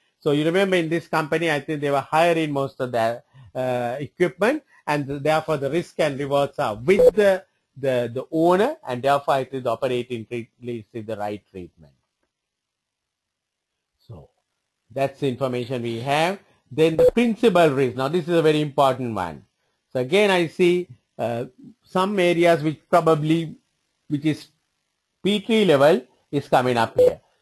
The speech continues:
So one of the risks they will have is the, the risk of failing to win contracts in existing and new markets, right?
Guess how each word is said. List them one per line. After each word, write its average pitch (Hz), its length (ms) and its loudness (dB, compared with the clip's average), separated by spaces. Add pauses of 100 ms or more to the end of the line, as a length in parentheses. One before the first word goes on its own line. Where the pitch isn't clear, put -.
(120)
So 147 200 4
one 185 300 2
of 269 100 4
the 190 100 4
risks 190 200 2
they 165 180 4
will 160 200 2
have 151 260 4
is 165 320 0
the, 135 360 4 (260)
the 127 180 4
risk 190 360 0
of 170 240 2 (260)
failing 196 540 6
to 160 120 0
win 160 340 0
contracts 117 680 -2 (440)
in 156 140 -2
existing 220 760 -2
and 147 180 -2
new 147 200 2
markets, 104 460 -4 (760)
right? 127 260 -12